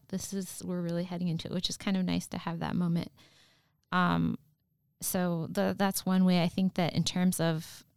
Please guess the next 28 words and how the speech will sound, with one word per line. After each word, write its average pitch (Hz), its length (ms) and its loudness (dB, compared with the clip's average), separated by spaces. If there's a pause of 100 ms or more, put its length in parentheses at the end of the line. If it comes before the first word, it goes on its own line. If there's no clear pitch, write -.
(200)
having 160 440 -2
it 151 100 -2
all 151 160 0
figured 160 540 -6
out, 156 340 0
I 180 80 -2
think 175 260 0
that - 220 -2
from 156 480 -2 (840)
our 160 80 -2
experience 156 480 -2
as - 140 -8
parents, - 480 -2
which - 160 -6
I 175 80 -2
think 165 180 -4
most 160 240 -4
parents 151 300 2
would 175 100 0
agree 170 260 -4
with, 185 220 0
is 175 220 0
that 160 200 -2
you 180 140 2
know 170 220 4
that 165 200 2
you're 180 140 2
never 175 480 0